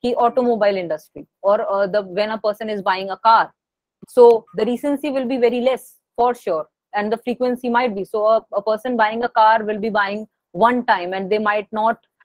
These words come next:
buy another car in next four or five years.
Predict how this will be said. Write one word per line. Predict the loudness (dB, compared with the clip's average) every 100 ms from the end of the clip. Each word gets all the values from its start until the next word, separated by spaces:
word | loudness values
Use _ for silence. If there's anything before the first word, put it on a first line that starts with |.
| 0
buy | 2 4
another | 0 -2 0 0
car | 4 4 4
in | 2 -4 -10 _ _ -8
next | -6 -6 -12 _ -20 _
four | 4 6 6
or | 2 0
five | 0 0 -2
years. | -6 -8